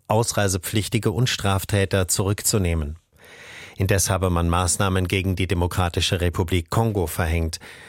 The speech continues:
da diese den britischen Forderungen nicht nachgekommen sei.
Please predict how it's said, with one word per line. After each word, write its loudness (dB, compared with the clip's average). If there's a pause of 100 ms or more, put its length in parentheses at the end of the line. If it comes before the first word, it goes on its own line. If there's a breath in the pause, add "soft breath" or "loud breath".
(140 loud breath)
da 0
diese 2
den 0
britischen 0
Forderungen 2
nicht 0
nachgekommen 0
sei. 0